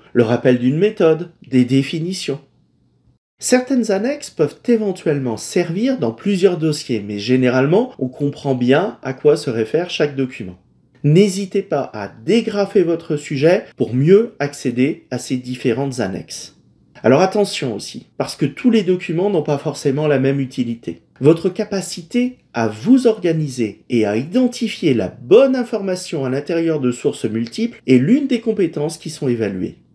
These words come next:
À vous de faire le tri, de repérer les détails, d'évacuer les informations redondantes ou non pertinentes pour répondre aux besoins.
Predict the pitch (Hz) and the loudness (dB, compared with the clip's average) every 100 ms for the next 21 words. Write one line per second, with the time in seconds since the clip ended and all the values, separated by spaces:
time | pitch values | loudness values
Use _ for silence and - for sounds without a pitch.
0 | _ _ - 123 165 190 196 190 196 196 | _ _ -2 2 4 2 2 2 0 -2
1 | - 143 - _ 135 131 247 208 190 202 | -4 -6 -8 _ 2 4 4 4 2 0
2 | 214 214 160 120 110 _ 123 165 190 196 | -2 -2 -2 -2 -6 _ 2 4 4 -2
3 | 208 196 151 156 143 147 139 135 - 113 | -2 -2 -2 -4 -4 -4 -2 -4 -4 -6
4 | 92 123 190 208 156 151 135 - 135 143 | 0 4 4 4 0 -2 -4 -8 -4 0
5 | 226 226 165 - 127 123 147 - _ 123 | 0 0 -4 -6 -4 -2 -4 -10 _ -6
6 | 113 - 131 143 131 117 110 98 90 | -4 2 0 2 -4 -2 -4 -6 -8